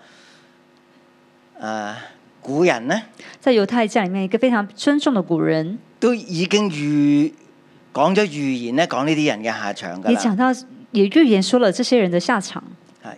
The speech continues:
Speaker 1: 一早係被命定嘅。
Speaker 2: 一早就是被命定的。
Speaker 1: 啊，古時已經係被命定㗎啦。
Speaker 2: 古時已經是被命定的。
Speaker 1: 神會帶住佢千萬嘅使者降臨。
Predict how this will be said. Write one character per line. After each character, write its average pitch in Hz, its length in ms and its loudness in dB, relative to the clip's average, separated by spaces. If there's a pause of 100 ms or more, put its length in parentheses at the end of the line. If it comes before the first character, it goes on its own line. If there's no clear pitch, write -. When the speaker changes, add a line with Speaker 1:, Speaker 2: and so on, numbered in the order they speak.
Speaker 1:
一 160 40 -6 (180)
早 131 160 -4
係 139 180 -2
被 117 160 -6
命 101 220 -8
定 95 220 -10
嘅。 95 160 -8
Speaker 2:
一 269 80 2
早 170 220 -2
就 226 100 0
是 233 120 -4
被 277 140 2
命 254 200 -2
定 226 200 -2
的。 - 80 -6 (320)
Speaker 1:
啊， 110 180 -12
古 135 220 0
時 120 220 -6
已 117 240 -6
經 151 200 -2
係 123 160 -4
被 107 160 -6
命 104 220 -8
定 98 160 -8
㗎 98 60 -6
啦。 101 80 -4
Speaker 2:
古 175 120 2
時 220 220 -2
已 208 60 0
經 196 140 -2
是 220 140 -2
被 202 140 0
命 196 160 -4
定 170 180 -4
的。 147 120 -8
Speaker 1:
神 117 160 -6
會 143 100 -2
帶 131 220 -4
住 123 100 -14
佢 117 140 -6
千 147 280 -4
萬 104 220 -6
嘅 104 100 -8
使 104 240 -12
者 104 200 -4
降 101 240 -6
臨。 85 80 -10